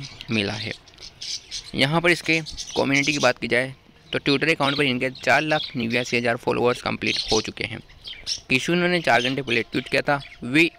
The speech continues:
still stand strong", यानी कि हम अभी भी मजबूती के साथ खड़े हैं।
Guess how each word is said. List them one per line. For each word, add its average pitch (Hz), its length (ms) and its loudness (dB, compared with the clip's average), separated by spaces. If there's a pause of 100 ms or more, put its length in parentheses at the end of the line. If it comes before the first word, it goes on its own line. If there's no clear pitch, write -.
(120)
still 139 380 -4 (300)
stand 147 440 0 (160)
strong", 104 340 0 (420)
यानी 135 160 4
कि 165 180 0
हम 160 300 0
अभी 131 240 2
भी 139 140 0
मजबूती 120 500 -2
के 131 100 0
साथ 113 220 2
खड़े 113 380 0
हैं। 104 180 -4